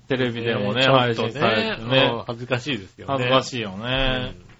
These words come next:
Speaker 2: うん。
Speaker 1: はい、ありがとうございます。
Speaker 2: ありがとうございます。
Speaker 1: そしたら続いて、ジャクソンママさん。
Speaker 2: ありがとうございます。
Speaker 1: 杉村さん、井上さん、こんにちは。
Speaker 2: こんにちは。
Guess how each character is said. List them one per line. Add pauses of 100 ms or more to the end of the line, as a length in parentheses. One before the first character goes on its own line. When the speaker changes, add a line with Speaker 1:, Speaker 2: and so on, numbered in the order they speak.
(460)
Speaker 2:
う
ん。
Speaker 1:
は
い、
あ
り
が
と
う
ご
ざ
い
ま
す。
Speaker 2:
あ
り
が
と
う
ご
ざ
い
ま
す。
Speaker 1:
そ
し
た
ら
続
い
て、
ジ
ャ
ク
ソ
ン
マ
マ
さ
ん。
Speaker 2:
あ
り
が
と
う
ご
ざ
い
ま
す。 (960)
Speaker 1:
杉
村
さ
ん、
井
上
さ
ん、
こ
ん
に
ち
は。
Speaker 2:
こ
ん
に
ち
は。